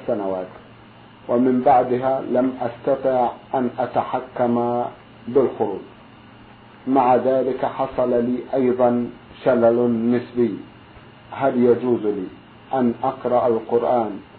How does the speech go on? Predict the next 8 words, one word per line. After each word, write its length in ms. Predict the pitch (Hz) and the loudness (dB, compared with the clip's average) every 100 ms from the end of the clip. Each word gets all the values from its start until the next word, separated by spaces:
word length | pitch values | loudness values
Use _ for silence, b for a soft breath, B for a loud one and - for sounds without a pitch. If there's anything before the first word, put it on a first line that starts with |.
| - - - | -20 -14 -2
وأصلي 800 | 117 123 - 131 123 123 120 117 120 | 0 0 -2 0 0 2 2 2 0
بالتيمم؟ 680 | - - 123 127 113 104 92 - - - - - - | -4 -2 0 2 2 -2 -6 -12 -20 -20 -20 -18 -2
وهل 360 | 120 117 120 113 | 0 2 2 4
يصلح 500 | 135 135 - 123 123 | 2 2 -2 -4 -2
التيمم 840 | 120 - 120 131 147 127 117 107 95 - - - - | -4 0 4 4 4 2 0 0 -6 -12 -18 -20 -8
على 480 | 113 127 120 117 113 104 | 0 2 4 4 2 -2
جدار 440 | 110 117 120 117 | -2 2 2 2
المنزل؟" 540 | 107 104 113 110 107 | 2 -2 -4 -6 -6